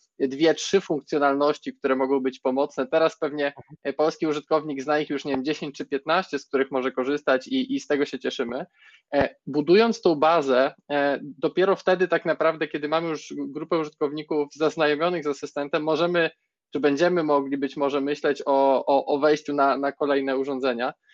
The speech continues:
E, a natomiast tutaj oczywiście, no, nie, nie możemy się podzielić żadnym, e, terminem czy, czy, czy, czy planami przyszłymi. Natomiast, e, być może odpowiadając trochę, e, na twoje pytanie,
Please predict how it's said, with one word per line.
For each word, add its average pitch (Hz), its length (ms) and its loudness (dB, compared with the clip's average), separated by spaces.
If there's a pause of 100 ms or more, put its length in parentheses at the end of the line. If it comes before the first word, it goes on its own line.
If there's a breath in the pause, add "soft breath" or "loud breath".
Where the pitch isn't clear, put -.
(240 soft breath)
E, 139 300 0
a 143 60 -2
natomiast 165 640 -2 (120)
tutaj 202 240 2
oczywiście, 180 440 -4
no, 160 140 -4
nie, 160 640 0
nie 160 240 -4
możemy 165 360 0
się 151 200 -4
podzielić 147 460 -2
żadnym, 143 560 0 (180)
e, 135 520 2 (260)
terminem 151 640 0
czy, 139 240 0
czy, 143 220 -4
czy, 143 200 -6
czy 147 140 -4
planami 160 420 0
przyszłymi. 131 520 -6
Natomiast, 156 580 -2 (280 soft breath)
e, 147 280 6
być 147 240 -2
może 180 360 4
odpowiadając 175 800 2
trochę, 156 480 2 (400)
e, 147 160 -2
na 151 140 0
twoje 160 320 0
pytanie, 151 600 -2